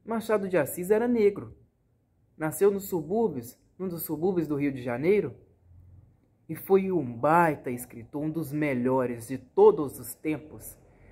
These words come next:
Isso daqui eu assino embaixo. Posso dizer que ele é um dos maiores escritores do mundo inteiro, de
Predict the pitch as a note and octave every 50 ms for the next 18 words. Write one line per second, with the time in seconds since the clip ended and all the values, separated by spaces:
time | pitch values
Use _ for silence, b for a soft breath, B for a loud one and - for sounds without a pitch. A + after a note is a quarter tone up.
0 | b b b - F3 - - F#3+ E3+ F3 - A3 G#3 F3+ C#3+ - - G3+ G3 F#3+
1 | F3+ D3 B2+ B2+ B2+ B2+ B2 A#2 - - - - b b b b b b - F#3+
2 | G3+ G3+ G3+ E3+ F3 D#3 D#3+ G3 F#3+ G3 G3 F#3+ F#3+ F#3 E3+ F3+ E3 D#3 E3 E3
3 | D#3 D3+ C#3+ D#3 F#3+ G#3+ F#3 D#3+ C#3 C#3+ C3+ - - A#2+ A#2+ - F3 F#3 F3 D#3
4 | D#3 F3+ E3 C#3 C#3+ D#3 E3+ F#3+ A3+ B3+ B3+ A3 E3+ F3+ D3+ C3 - - D#3 E3+
5 | D#3+ C#3 A#2+ - C3+